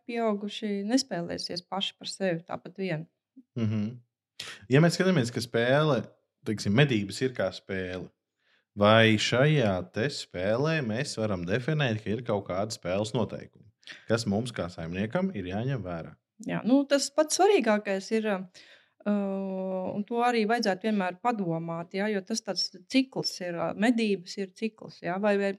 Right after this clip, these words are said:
Speaker 1: vai, piemēram, kā mēs runājām, eh, eh, par ēšanu, ja, tad, tad tas ir kaut kāds, eh, procedūra, ja. Tad, tad arī medības ir procedūra. Eh, tad, tad pirmā lieta, kaķis, eh,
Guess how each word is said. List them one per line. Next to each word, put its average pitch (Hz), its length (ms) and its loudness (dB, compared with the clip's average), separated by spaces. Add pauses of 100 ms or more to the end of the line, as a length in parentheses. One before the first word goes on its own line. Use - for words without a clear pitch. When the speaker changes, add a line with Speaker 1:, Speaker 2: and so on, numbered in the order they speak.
(140)
Speaker 1:
vai, 202 140 -4
piemēram, 190 520 -2
kā 196 160 -6
mēs 175 220 -4
runājām, 180 600 0
eh, 175 260 -10 (560)
eh, 185 100 -2 (100)
par 196 100 2
ēšanu, 247 580 4
ja, 226 160 -2
tad, 226 240 -6
tad 202 160 -6
tas 226 220 -4
ir 196 200 -2 (100)
kaut 202 160 -10
kāds, 180 400 0
eh, 180 220 -4
procedūra, 160 840 -4
ja. 175 220 -6 (580)
Tad, 214 80 0
tad 202 140 2
arī 220 200 2
medības 202 560 0
ir 226 80 -2
procedūra. 160 840 -6 (100)
Eh, 175 140 -10
tad, 175 160 -16
tad 175 180 -10
pirmā 196 400 0
lieta, 165 640 -10
kaķis, 180 640 -8
eh, 160 380 -8